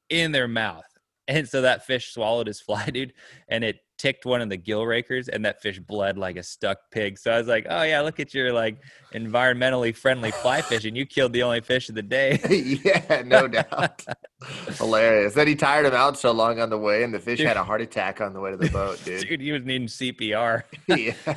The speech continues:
Speaker 1: We would joke, man. If you, there were so many ospreys on that lake that were like, "Those fish just follow Rafin around 'cause he coaches everyone to just, like, back your drag off and let him swim around so they don't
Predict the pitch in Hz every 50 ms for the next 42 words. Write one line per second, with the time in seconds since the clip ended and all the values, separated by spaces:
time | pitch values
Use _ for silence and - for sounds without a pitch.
0 | - - 151 143 - - - - - 156 175 185 180 147 117 - 127 123 135 143
1 | - 127 120 120 120 123 117 - 139 143 135 117 135 139 135 120 - - 143 147
2 | 147 143 131 120 113 107 - - 117 117 127 127 - - 117 113 - 113 110 110
3 | 107 107 107 107 107 107 - - 113 110 113 110 110 107 - 123 131 139 - -
4 | 131 135 139 - - 123 107 - - 120 120 123 120 117 113 107 - - 113 117
5 | 123 127 127 127 131 135 135 - - 120 104 117 110 104 - - 120 123 123 -
6 | 127 117 120 117 120 120 120 117 117 120 123 117 110 104 113 101 123 113 110 90
7 | 85 107 104 110 117 - 117 101 87 - 107 92 98 104 107 107 104 107 - -
8 | 101 101 101 104 101 92 - - 113 107 104 101 98 98 95 95 104 110 - -
9 | 95 95 92 104 101 98 95